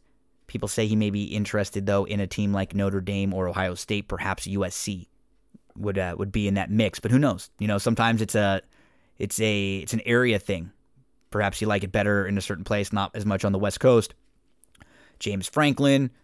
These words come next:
Mario Cristobal, who's up at Oregon. He's doing well up there, though. Chris Peterson, who's now on T V.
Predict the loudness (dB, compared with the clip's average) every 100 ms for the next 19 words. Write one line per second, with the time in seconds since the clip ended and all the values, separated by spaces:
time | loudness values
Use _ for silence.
0 | _ _ -2 -2 -2 2 2 4 6 8
1 | 6 4 -2 -4 4 8 8 6 4 2
2 | -4 -4 2 4 6 6 6 6 6 6
3 | 8 6 2 -10 _ -6 -6 -6 -2 0
4 | 2 4 6 6 4 4 4 2 0 -2
5 | 0 2 2 2